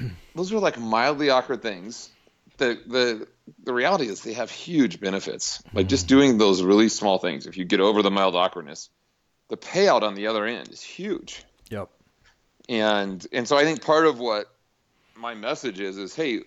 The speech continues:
Speaker 1: like, would you just be willing to lean into some mildly awkward moments
Speaker 2: Hmm.
Speaker 1: to, in obedience with Jesus?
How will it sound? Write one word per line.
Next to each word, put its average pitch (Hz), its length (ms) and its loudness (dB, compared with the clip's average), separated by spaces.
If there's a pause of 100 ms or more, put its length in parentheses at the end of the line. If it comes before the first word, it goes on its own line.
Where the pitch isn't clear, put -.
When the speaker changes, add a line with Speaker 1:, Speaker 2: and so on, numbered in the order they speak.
(280)
Speaker 1:
like, 120 180 -8
would 135 140 -6
you 160 80 -4
just 190 180 -2
be 180 80 0
willing 127 380 4
to 113 80 6
lean 110 260 2
into 107 280 0
some 95 260 -2
mildly 95 400 2
awkward 92 360 2
moments 87 580 -10 (440)
Speaker 2:
Hmm. 104 280 -6 (180)
Speaker 1:
to, 117 340 4 (300)
in 127 160 0
obedience 127 580 2
with 135 140 -2
Jesus? 90 500 -2